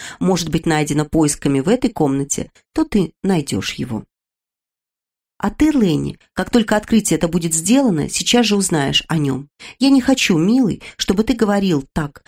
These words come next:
как будто между нами есть какое-нибудь различие или превосходство моего положения над твоим. Теперь я начну осматривать. С чего начать?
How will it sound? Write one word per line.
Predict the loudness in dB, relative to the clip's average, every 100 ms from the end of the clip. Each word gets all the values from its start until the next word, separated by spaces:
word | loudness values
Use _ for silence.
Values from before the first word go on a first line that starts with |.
| -16 -6
как | -4
будто | -2 -2 0
между | 0 0 0
нами | 0 0 0
есть | 0 0
какое-нибудь | -4 -2 0 0 -2 -2
различие | 0 -2 -2 -2 -2
или | 0 0
превосходство | 0 0 0 -2 -2 -2 0
моего | 0 0
положения | 0 0 0 0 0
над | -2 -2
твоим. | -2 -2 -2 -10 -16 -20 -20 -8
Теперь | 0 2
я | 4
начну | 2 0 0
осматривать. | -2 0 -2 -2 -6 -8 -10 _
С | -4
чего | 0 2 2
начать? | 0 -2 -6 -8